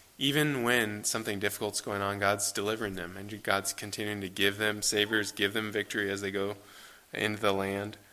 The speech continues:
Um, and so what's their response? You know, again, it says here over and over that they s-, they stiffen their neck and, and they harden their heart. And, and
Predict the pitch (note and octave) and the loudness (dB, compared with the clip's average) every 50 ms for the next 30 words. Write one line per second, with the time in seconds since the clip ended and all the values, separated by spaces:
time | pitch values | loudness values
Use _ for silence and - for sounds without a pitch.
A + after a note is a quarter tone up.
0 | - - - - _ - _ _ - _ _ _ _ _ _ _ _ _ - - | -20 -20 -20 -20 _ -20 _ _ -20 _ _ _ _ _ _ _ _ _ -20 -20
1 | _ _ - - G#2+ G#2+ G#2+ G#2 G#2 A2 - - - - - _ _ _ _ _ | _ _ -18 -14 -10 -8 -8 -8 -10 -10 -14 -16 -18 -20 -20 _ _ _ _ _
2 | _ _ _ _ _ _ - - A#2 A2 G#2+ - G#2+ G2+ G#2 G#2 G#2 G2+ G#2 G#2 | _ _ _ _ _ _ -8 -4 2 4 6 6 8 8 8 6 6 6 6 6
3 | G#2 - - A#2 A2 A2 A2 - - - G#2+ G#2+ G#2+ A#2 A2+ - - - - G2+ | 6 6 4 4 2 2 0 2 4 4 4 4 4 2 0 -2 -2 -2 0 2
4 | G2 G2 G2 G2+ G2+ G2+ G#2 G#2+ G#2 F#2+ - - G2+ G2 G2 G2+ G2+ - - - | 2 2 4 4 4 4 4 2 0 0 0 2 2 2 2 2 0 -4 -4 -6
5 | - - - - - A2+ G#2 G2 F#2+ F#2+ G2 G2 G2 F#2+ F#2+ F#2+ G2 G2+ G2 F#2 | -12 -20 -14 -4 0 2 2 4 2 2 2 2 2 2 2 0 0 -2 -2 -2
6 | F2+ - - G#2+ F#2 - - - - - - - - - F#2+ F#2 - - - G#2+ | -4 -4 -4 -2 -2 -2 -2 -2 -6 -10 -14 -6 -4 -2 0 0 0 2 2 2
7 | - A#2 G#2+ G#2 G2+ G2 G2+ G2 G2 G2 - G2+ G2 G2 - - - F#2+ F2+ F2 | 2 2 0 0 0 0 0 -2 -4 -4 -8 -10 -12 -12 -12 -10 -8 -6 -6 -4
8 | F#2+ G#2 G#2 G#2 G#2 F#2+ F#2 G#2+ G#2 G2 F#2+ F#2+ - F#2 F2+ F#2+ - - - - | -2 -2 0 0 -2 -4 -4 -4 -4 -4 -4 -6 -8 -10 -12 -14 -18 -20 -20 -20
9 | - - - - - - - - _ _ _ - A2+ G2+ G2 F#2+ F#2+ F#2+ F#2+ F#2 | -20 -20 -20 -20 -20 -20 -20 -20 _ _ _ -4 -2 0 0 0 0 -2 -4 -8
10 | F2+ | -10